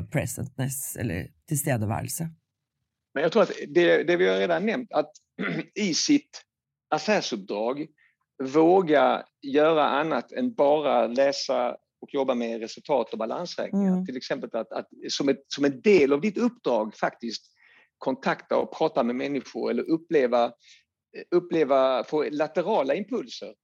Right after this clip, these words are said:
Speaker 1: Mm.
Speaker 2: som berör din affär naturligtvis, men som ändå ligger utanför. Det är ju
Speaker 1: Mm.
Speaker 2: ett sätt att, det är ett sätt att ge dig själv energi, men också ett sätt att slappna av. Det vet vi själva, när vi har haft en tuff dag på jobbet,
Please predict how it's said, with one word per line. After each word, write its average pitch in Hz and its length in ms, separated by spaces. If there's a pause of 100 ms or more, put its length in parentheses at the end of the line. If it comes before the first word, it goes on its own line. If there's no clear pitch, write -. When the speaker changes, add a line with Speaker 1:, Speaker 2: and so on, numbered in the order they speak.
Speaker 1:
Mm. 175 300 (100)
Speaker 2:
som 147 420
berör 151 500 (140)
din 139 260
affär 147 340
naturligtvis, 117 420
men 131 140
som 151 140
ändå 156 160
ligger 123 240
utanför. 107 460
Det 135 120
är 202 40
ju 196 60
Speaker 1:
Mm. 185 80
Speaker 2:
ett 175 80
sätt - 320
att, 135 100 (580)
det 175 80
är - 40
ett - 60
sätt 180 220
att 143 60
ge 147 180
dig 135 120
själv 135 280
energi, 120 600
men 214 100
också 196 200
ett - 40
sätt 175 220
att - 100
slappna - 360
av. 180 200
Det 147 60
vet 196 160
vi 170 60
själva, 165 320
när 131 120
vi 147 80
har 147 80
haft 156 160
en - 100
tuff - 220
dag - 200
på 160 60
jobbet, 165 320